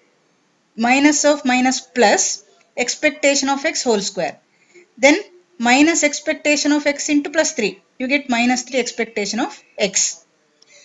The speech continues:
You can simplify further. Add the like terms together. This minus three expectation of x cancels with the plus three expectation of x. Remaining, you get only two terms. What are the terms?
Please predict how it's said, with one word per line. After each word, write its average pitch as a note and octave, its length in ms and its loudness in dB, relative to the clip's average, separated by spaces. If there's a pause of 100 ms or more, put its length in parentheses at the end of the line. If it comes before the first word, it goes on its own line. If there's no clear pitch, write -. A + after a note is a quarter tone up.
(160)
You F4 100 -6
can F#4+ 160 0
simplify E4+ 520 -2
further. C4+ 540 4 (460)
Add C#4 300 4
the D#4+ 60 -2
like B3+ 260 4
terms C#4 180 0
together. G#3 400 0 (420)
This B3+ 280 -2
minus C4+ 400 4
three D#4+ 400 -4 (200)
expectation C#4 760 0
of C#4 120 -2
x C#4+ 200 0
cancels A#3+ 520 -2
with B3 160 -6
the E4 160 -2 (540)
plus C4 220 4
three C#4+ 180 0
expectation A#3 640 -4
of C#4+ 160 -4
x. - 380 -8 (260)
Remaining, C#4+ 680 4
you B3 140 -8
get C4+ 260 0
only B3+ 340 0
two A#3 180 -2
terms. - 480 -8 (320)
What A#3 200 -4
are B3 120 4
the B3+ 100 -2
terms? C#4+ 460 0